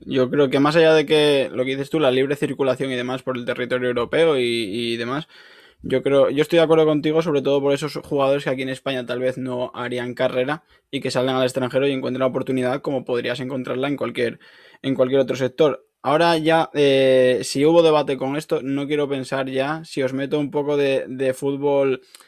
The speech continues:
negocio, eso que, que no os agrada, por así decirlo, con el tema, por ejemplo, de la Superliga, ¿no? Eh, ¿cómo veis eso?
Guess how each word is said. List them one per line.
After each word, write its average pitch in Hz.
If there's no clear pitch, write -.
negocio, 139
eso 131
que, 127
que 135
no 147
os 143
agrada, 135
por 135
así 131
decirlo, 131
con 135
el 127
tema, 135
por 147
ejemplo, 143
de 151
la 135
Superliga, 135
¿no? 147
Eh, 120
¿cómo 151
veis 160
eso? 180